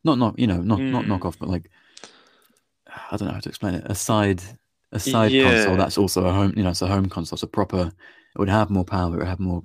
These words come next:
Speaker 1: capabilities.
Speaker 2: Yeah, like a
Speaker 1: It could,
Speaker 2: box.
Speaker 1: yeah,
Speaker 2: Yeah.
Speaker 1: it could actually then rival, you know,
Speaker 2: Yeah.
Speaker 1: like, the PlayStation, Xbox, and things like that properly.
Speaker 2: Who, who, the Nintendo P C, who knows?
Speaker 1: <laughs>
Speaker 2: Yeah.
Speaker 1: I don't
Speaker 2: Uh,
Speaker 1: know
Speaker 2: that,
Speaker 1: what they do with it, but yeah, it will, that
Speaker 2: yeah.
Speaker 1: would work, I feel like.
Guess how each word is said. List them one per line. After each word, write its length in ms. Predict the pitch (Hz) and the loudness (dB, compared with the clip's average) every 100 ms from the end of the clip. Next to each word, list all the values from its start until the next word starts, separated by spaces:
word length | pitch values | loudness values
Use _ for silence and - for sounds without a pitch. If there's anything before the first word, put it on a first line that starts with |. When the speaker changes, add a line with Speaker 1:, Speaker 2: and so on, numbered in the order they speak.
| _ | _
Speaker 1:
capabilities. 460 | - 92 92 87 135 | -8 -6 -4 -2 2
Speaker 2:
Yeah, 140 | 156 | 4
like 140 | 147 - | 2 0
a 40 | 127 165 107 | 4 4 4
Speaker 1:
It 100 | - | 0
could, 220 | 104 87 | 0 0
Speaker 2:
box. 180 | - - - | -2 -12 -2
Speaker 1:
yeah, 160 | 139 117 | 2 4
Speaker 2:
Yeah. 60 | |
Speaker 1:
it 100 | 107 | 2
could 100 | 117 | 2
actually 280 | 110 101 107 | 0 2 2
then 220 | 98 92 | 2 0
rival, 540 | 90 90 90 87 85 82 _ _ _ _ _ _ _ | 0 0 -2 -4 -8 -10 _ _ _ _ _ _ _
you 80 | 117 | -2
know, 180 | 117 120 | 0 0
Speaker 2:
Yeah. 220 | 127 117 | -2 -4
Speaker 1:
like, 160 | 95 - | -6 -8
the 80 | 95 | -10
PlayStation, 560 | 95 87 87 85 92 | -8 -8 -6 -8 -6
Xbox, 400 | 85 80 85 - | -6 -6 -10 -10
and 80 | 85 | -10
things 120 | 87 | -10
like 100 | - | -10
that 140 | 90 - | -10 -6
properly. 380 | 101 - 139 | -8 -2 2
Speaker 2:
Who, 60 | 131 | 2
who, 160 | 139 - | -2 -6
the 100 | 120 | -2
Nintendo 480 | 135 139 160 143 131 | -2 -2 -2 0 0
P 220 | - 143 | -2 -8
C, 380 | 131 165 147 101 | -6 -6 -6 -6
who 120 | 123 | -10
knows? 520 | 151 156 113 95 - - | -10 -10 -10 -14 -20 -14
Speaker 1:
<laughs> 0 | |
Speaker 2:
Yeah. 180 | 117 113 95 - - 107 | -10 -10 -12 -14 -4 2
Speaker 1:
I 60 | 165 | 4
don't 100 | 208 | 4
Speaker 2:
Uh, 20 | |
Speaker 1:
know 60 | 98 | 4
Speaker 2:
that, 140 | 180 | 2
Speaker 1:
what 20 | 104 | 0
they 80 | |
do 160 | 87 98 | 0 0
with 100 | 85 | -2
it, 100 | 85 | -6
but 140 | 92 - | -8 -8
yeah, 140 | 107 | -6
it 120 | 90 90 | -6 -4
will, 180 | 98 117 | -6 -8
that 180 | 120 - | -6 -4
Speaker 2:
yeah. 20 | |
Speaker 1:
would 240 | 107 90 - | -4 -8 -12
work, 500 | 95 92 85 - - _ _ - | -8 -6 -6 -12 -20 _ _ -14
I 60 | |
feel 160 | 90 78 | -8 -8
like. 320 | 80 - - | -8 -10 -16